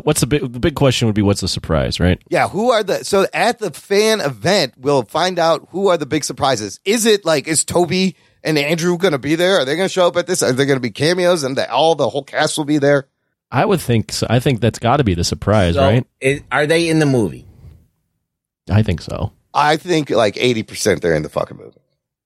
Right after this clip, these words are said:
Speaker 3: And are you gonna be upset or crestfallen if that is not the case?
Speaker 2: Oh,
Speaker 1: Yes.
Speaker 2: that's a
Speaker 1: Even
Speaker 2: good
Speaker 1: though I shouldn't be.
Speaker 2: question.
Speaker 1: I, I will be, even though I shouldn't be, because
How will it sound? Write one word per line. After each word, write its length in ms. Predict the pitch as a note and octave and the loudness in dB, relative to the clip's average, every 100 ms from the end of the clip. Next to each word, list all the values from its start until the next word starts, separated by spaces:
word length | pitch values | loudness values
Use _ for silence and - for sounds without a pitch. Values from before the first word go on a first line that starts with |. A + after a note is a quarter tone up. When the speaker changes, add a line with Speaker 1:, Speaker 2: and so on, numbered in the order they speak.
| _ _ _ - | _ _ _ -8
Speaker 3:
And 200 | B2+ B2+ | -2 0
are 100 | C3 | 0
you 120 | D3+ | 0
gonna 120 | F3+ | 0
be 160 | D#3+ D#3+ | 2 0
upset 540 | C#3 - - D#3+ - _ _ _ - | 0 -4 0 0 0 _ _ _ -4
or 180 | A#2+ A2 | 0 0
crestfallen 960 | - C#3 C3+ - - C#3 C#3+ C#3+ D#3 - | -2 -2 -2 -2 -2 2 2 2 0 -2
if 220 | A2 - | -4 -2
that 180 | B2 A#2+ | 0 0
is 140 | - | -2
not 240 | B2 F3+ | -2 -2
the 60 | - | -4
case? 420 | - - - - _ _ _ _ _ _ _ _ _ _ _ _ _ _ - | -14 -16 -16 -20 _ _ _ _ _ _ _ _ _ _ _ _ _ _ -8
Speaker 2:
Oh, 800 | C#3+ E3 D#3+ E3 D#3 D3+ C#3+ C#3+ | -2 2 4 4 4 2 2 0
Speaker 1:
Yes. 80 | C#3+ | 0
Speaker 2:
that's 240 | B2+ - | -2 0
a 40 | C#3 | 0
Speaker 1:
Even 180 | D#3 | 2
Speaker 2:
good 60 | - | 4
Speaker 1:
though 100 | D#3 | 4
I 80 | C3+ | 2
shouldn't 360 | F#2 E2+ B2+ - | 2 2 2 0
be. 100 | G2 | 0
Speaker 2:
question. 200 | F2 - _ _ _ _ _ - | 0 -4 _ _ _ _ _ -4
Speaker 1:
I, 120 | A#2+ | -2
I 180 | B2 C#3+ | 0 0
will 200 | D#3+ D#3+ | 2 0
be, 300 | C3+ C#3 C#3 C3+ | 2 2 2 0
even 220 | C3 B2+ | -2 0
though 100 | A#2+ | 2
I 80 | A2 | 2
shouldn't 340 | G#2 B2+ A#2 - | 2 0 -2 0
be, 240 | F#2+ F2+ | 2 2
because 800 | E2+ F2+ - G2+ F#2+ F#2 - | 0 -4 0 2 4 2 -2